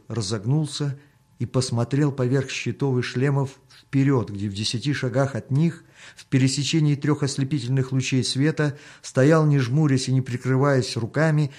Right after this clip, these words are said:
высокий сгорбленный человек с белой тряпкой в вытянутой узловатой руке.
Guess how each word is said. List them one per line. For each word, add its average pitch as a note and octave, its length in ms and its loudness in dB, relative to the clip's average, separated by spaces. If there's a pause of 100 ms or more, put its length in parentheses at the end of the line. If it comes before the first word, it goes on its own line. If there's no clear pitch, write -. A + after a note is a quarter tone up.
(120)
высокий D3+ 640 0
сгорбленный C3 560 2
человек B2+ 560 0 (160)
с G#2 140 -8
белой B2 320 4
тряпкой C3 640 0 (120)
в G#2 120 -4
вытянутой A#2 560 0
узловатой G#2+ 560 -2
руке. G#2+ 480 -6